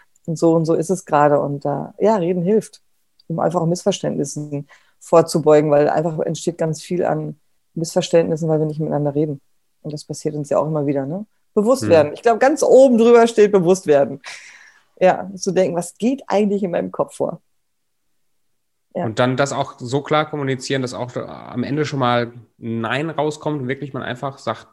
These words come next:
Speaker 2: Nein.
Speaker 1: Ja. Es kann, es, es muss ja kein böses Nein sein, ne?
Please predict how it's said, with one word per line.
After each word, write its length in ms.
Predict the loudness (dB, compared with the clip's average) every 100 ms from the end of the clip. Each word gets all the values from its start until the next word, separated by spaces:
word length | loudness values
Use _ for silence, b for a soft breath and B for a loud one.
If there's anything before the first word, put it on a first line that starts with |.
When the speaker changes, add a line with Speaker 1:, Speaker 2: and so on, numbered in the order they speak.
| -14
Speaker 2:
Nein. 540 | -6 0 0 0 -2 -8
Speaker 1:
Ja. 40 | -20 _ _ _ _ _ _ _ _ _ _ -16
Es 160 | -12
kann, 160 | -4 0 2 0
es, 180 | -10 -12 -16 _
es 160 | -16 -8
muss 120 | -2
ja 60 | 0
kein 200 | 0 0
böses 320 | 0 0 -2
Nein 200 | -6 -6
sein, 200 | -4 -4
ne? 140 | -6